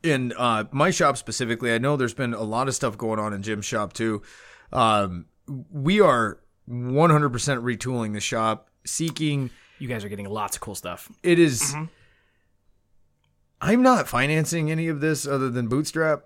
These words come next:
Speaker 2: Mm-hmm.
Speaker 1: and we don't make that much money. So every day I'm still kinda like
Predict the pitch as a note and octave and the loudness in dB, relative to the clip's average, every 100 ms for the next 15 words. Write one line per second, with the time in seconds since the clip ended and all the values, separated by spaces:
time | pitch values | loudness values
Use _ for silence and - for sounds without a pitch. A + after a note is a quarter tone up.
0 | - D#3 C3+ C3+ A2+ A#3 A3 F#3 F#3+ F3 | -10 -6 -4 -4 0 2 2 2 0 0
1 | D#3 D3 A#2 C#3 A#2+ F#2 - A#2+ F3 G3 | 0 -2 -2 -2 -2 -4 -6 -2 0 2
2 | A3 G3 F#3 D3+ C3 F#3 F3 E3+ D#3+ C#3 | 2 2 2 2 2 0 0 0 0 2
3 | A#2+ G#2+ - | 2 0 -6